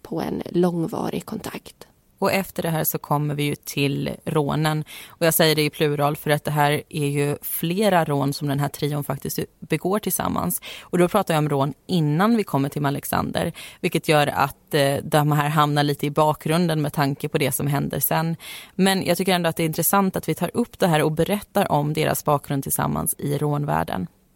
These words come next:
Speaker 1: Och alla tre har inte begått alla rånen, ska vi säga. Och i vissa fall finns inte tillräckligt med bevis för att fälla någon. Och i vissa fall finns det inte ens tillräckligt med bevis för åtal. Men det har hänt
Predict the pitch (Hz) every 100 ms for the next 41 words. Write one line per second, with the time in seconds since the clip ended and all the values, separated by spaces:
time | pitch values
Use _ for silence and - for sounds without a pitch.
0 | _ 208 - 208 208 202 - - 202 214
1 | 202 - 180 160 170 160 - 156 - 185
2 | 175 165 190 175 180 - 180 - 175 170
3 | 185 - 175 170 175 - 175 - 185 185
4 | - 170 170 165 160 - 170 156 160 -
5 | 160 - 156 151 151 - 170 160 156 -
6 | - 175 170 196 185 190 190 202 185 180
7 | 170 156 156 - - 139 - - 78 -
8 | - - 160 - 127 127 - - 147 143
9 | - - - - - 220 208 180 - -
10 | - 202 - - - - - 233 247 240
11 | - 285 294 -